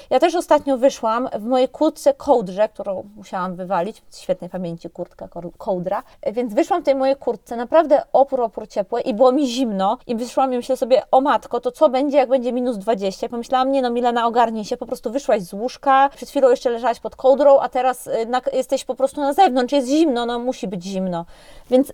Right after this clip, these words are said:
też pamiętajcie, że patrzeć na tego psa, jakie, jak on ma chęć do spaceru i jak on, nie wiem, czy podnosi łapki, czy nie. No, to wszystko znajdziecie w tym odcinku piątym, właśnie w pierwszym sezonie. Po prostu zwracajcie uwagę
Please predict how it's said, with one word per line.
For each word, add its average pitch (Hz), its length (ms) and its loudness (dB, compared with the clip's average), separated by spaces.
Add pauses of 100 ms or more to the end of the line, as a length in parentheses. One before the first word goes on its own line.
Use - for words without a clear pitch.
(160)
też 359 140 0
pamiętajcie, 330 480 0
że 285 180 2
patrzeć 294 300 0
na 254 100 -2
tego 208 240 0
psa, 269 760 0
jakie, 233 320 0 (100)
jak - 180 -4
on 202 120 -4
ma 226 120 -6
chęć 285 240 0
do 269 100 2
spaceru 240 880 -2
i 214 300 -10
jak 220 180 0
on, 208 220 -10
nie 220 140 -6
wiem, 180 120 -4
czy - 80 -20
podnosi 277 400 -6
łapki, 285 460 2
czy 285 120 -8
nie. 285 120 -4
No, 247 200 -6
to 440 120 -2
wszystko 339 300 0
znajdziecie 285 340 -2
w - 20 -8
tym 247 140 -8
odcinku 240 400 -8
piątym, 220 460 -6 (140)
właśnie 254 300 0
w 262 40 -12
pierwszym 247 280 2
sezonie. 349 400 0 (220)
Po - 100 -20
prostu 285 260 -2
zwracajcie 247 640 2
uwagę 196 480 0